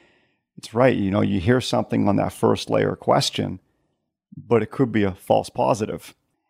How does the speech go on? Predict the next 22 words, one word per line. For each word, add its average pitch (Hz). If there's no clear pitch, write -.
You 107
gotta 107
go 101
second 113
layer, 101
third 127
layer, 107
maybe 101
sometimes 143
fourth 165
layer. -
Depends 113
on 113
just -
who 120
you're 113
talking 127
to, -
and 104
in 104
your 139
case, 110